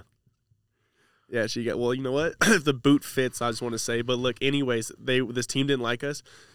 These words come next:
and we were giving high fives at the end, and this girl didn't give me a high five, and I snapped. Like, I was drinking, and I, like, snapped and was just like,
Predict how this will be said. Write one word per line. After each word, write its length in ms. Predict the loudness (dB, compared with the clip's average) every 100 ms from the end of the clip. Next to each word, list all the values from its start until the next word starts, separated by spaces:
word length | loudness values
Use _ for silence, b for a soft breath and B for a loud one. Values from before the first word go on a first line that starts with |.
| b -10
and 120 | -4
we 80 | 0
were 100 | 0
giving 240 | 2 0 2
high 200 | 2 2
fives 300 | -2 -4 -4
at 100 | -4
the 100 | -4
end, 120 | -4
and 80 | -6
this 120 | -6
girl 200 | -4 -2
didn't 180 | -2 -2
give 140 | -2
me 80 | 0
a 60 |
high 180 | -2 -4
five, 380 | -4 -4 -4 -6 -8
and 120 | -6
I 100 | -4
snapped. 580 | -4 -6 -6 -8 -12 -8
Like, 140 | -6
I 140 | -2 -2
was 200 | -2 -4
drinking, 440 | -2 -2 0 -6 -4
and 140 | -4
I, 80 | -4
like, 180 | -6 -6
snapped 380 | -4 -4 -4
and 40 | -8
was 100 | -6
just 140 | -8
like, 160 | -10